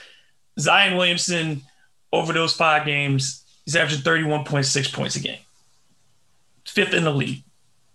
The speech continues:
Fifth best in the league. Point Zion, the Pelicans have the number one offense in the N B A. At the same time, the only person in the top fifteen in the N B A who has fewer shots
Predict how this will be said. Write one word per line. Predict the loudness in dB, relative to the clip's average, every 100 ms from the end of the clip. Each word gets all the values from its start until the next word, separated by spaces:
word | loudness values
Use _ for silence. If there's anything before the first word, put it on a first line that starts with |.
| _ _
Fifth | -4 0
best | 0 0
in | -2
the | -4
league. | -6 -10 -18 _ _ _ _ _ _
Point | 0 2 4
Zion, | 4 6 6 6 4 2 -4 -14 -16 -18 -12 -6
the | 0
Pelicans | 2 4 4 2
have | 2
the |
number | 4 4 4
one | 2 2
offense | 2 2 -2 -2
in | -2
the | -2
N | -4
B | -6 -8
A. | -12 _ _ _ _ _ _ _ _ _ _ _ _ _ _ _ _ _ _ _ _ 0
At | 0
the | 2
same | 2 2 2 0
time, | 2 4 4 2 -2 -10 _ _ _ _ _ _ _ _
the | -2 4
only | 4 6 4
person | 4 2 2 0
in | 0
the |
top | 2 2 2
fifteen | 0 -2 0 0
in | 0
the | 0
N | 0
B | 0 0
A | 2 0 -2
who | -2 0
has | 0 0
fewer | -4 -2 2 2
shots | 4 4 4 2 -2 -6 -6